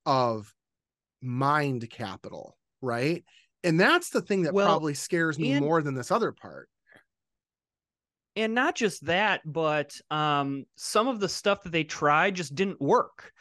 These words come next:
Speaker 2: And, and that's okay. I don't mean that, I don't think that was necessarily a, uh, a fault of Disney. I think it's important to try things and fail, but, like, the Galactic Star Cruiser did not work
Speaker 1: Mm-hmm,
Speaker 2: to what the,
Speaker 1: mm-hmm.
Speaker 2: what they thought it was going to. Even I, I,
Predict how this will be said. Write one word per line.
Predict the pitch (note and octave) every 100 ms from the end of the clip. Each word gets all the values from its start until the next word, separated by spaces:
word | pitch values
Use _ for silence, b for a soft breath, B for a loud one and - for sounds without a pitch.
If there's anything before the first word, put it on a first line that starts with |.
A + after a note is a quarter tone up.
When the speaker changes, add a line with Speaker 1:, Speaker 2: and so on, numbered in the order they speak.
| B B
Speaker 2:
And, | A#3 B3+ B3
and | C4+
that's | D4+ E4
okay. | - - C#4+ D#4+ -
I |
don't | G3+ F3+
mean | G#3+ G#3
that, | F3
I |
don't | A3+ G#3+
think | A#3
that | G#3
was | G3 F3
necessarily | G3 F3 - G3 F#3+ F#3 F3+ D#3
a, | D#3+ E3 D#3+ D3+ - b b b _ E3
uh, | D#3 C3+ C3 B2 A#2+ -
a | D3
fault | C3+ - - D#3+ F3 F#3 D#3+
of | D3
Disney. | B2+ B2 C#3 C#3+
I |
think | E3+ D3+
it's | D3
important | C#3+ C3+ D3 A3 F#3
to |
try | - D3+ C#3 C3+
things | C#3+ C3 B2
and | B2
fail, | - B2 D3
but, | D#3+
like, | D3+ D3 D3 _ D3+
the | D#3+
Galactic | E3 D3+ E3 F3+
Star | - F3+ E3+
Cruiser | E3 C3+ G#2+ G2+ - _ _ _ _ -
did | D3 D#3
not | D3+ D#3 D#3+ D3
work | D3+ B2+
Speaker 1:
Mm-hmm, | B2+ B2+ D3 D3
Speaker 2:
to | D#3
what | D3 C#3+ D3
the, | D#3
Speaker 1:
mm-hmm. |
Speaker 2:
what | D3 C#3
they | C#3
thought | C3 C3+ B2+
it | A#2
was | A#2
going | C3 A#2+ A2
to. | A#2+ G2+ - B B
Even | F#3+ B3 D#4+
I, | C#4+ A3+ -
I, | F#3